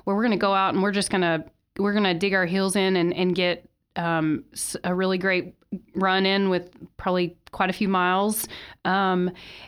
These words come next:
and then we kinda build it back down. So we build up until Wednesday or Thursday, and then we're gonna kinda work our way back down with the taper. Uh, and then Mon-, Monday, the first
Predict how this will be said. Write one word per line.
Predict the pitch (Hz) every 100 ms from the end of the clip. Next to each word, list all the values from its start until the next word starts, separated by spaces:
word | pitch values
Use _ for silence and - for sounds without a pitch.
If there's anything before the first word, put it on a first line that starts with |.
| -
and | 220 226
then | 226
we | 240 233 233 226 226 220
kinda | 254 254
build | 220 233 226
it | 220
back | 208 208
down. | 202 185 170 175
So | - 190
we | 190 190
build | 202 208 208
up | 220 226
until | 233 220 233 220 214 220
Wednesday | 226 247 247 247 233 240 233
or |
Thursday, | 220 226 233 220 220 208
and | 208
then | 190
we're | 190
gonna | 202 190
kinda | 180 175
work | 190 190
our | 180
way | 185 180
back | 180 175
down | 185 175
with | 175
the | 165
taper. | - 196 196 180 170 - - - -
Uh, | 190 180 170
and | - 190
then | 190 190
Mon-, | 202 196 214 -
Monday, | 208 214 220 196 190 190
the | 180 190 185 180 180 180
first | - 214 226 208 -